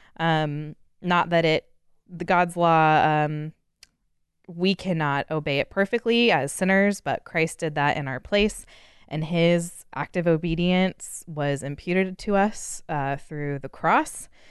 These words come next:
Uh, when we say that, that doesn't mean that we can no longer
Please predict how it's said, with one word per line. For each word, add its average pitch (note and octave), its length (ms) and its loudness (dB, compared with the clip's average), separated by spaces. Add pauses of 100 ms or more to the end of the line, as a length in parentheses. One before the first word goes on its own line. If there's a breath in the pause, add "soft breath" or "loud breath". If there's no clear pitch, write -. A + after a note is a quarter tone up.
(320 soft breath)
Uh, D#3+ 180 2
when D#3 180 0
we G#3 220 4
say F3 460 4
that, F#3+ 640 0 (280 loud breath)
that F#3 120 2
doesn't F#3 320 0
mean F3 500 2 (180)
that E3+ 140 2
we F3 100 0
can F#3+ 260 2
no E3+ 140 4
longer D#3+ 840 0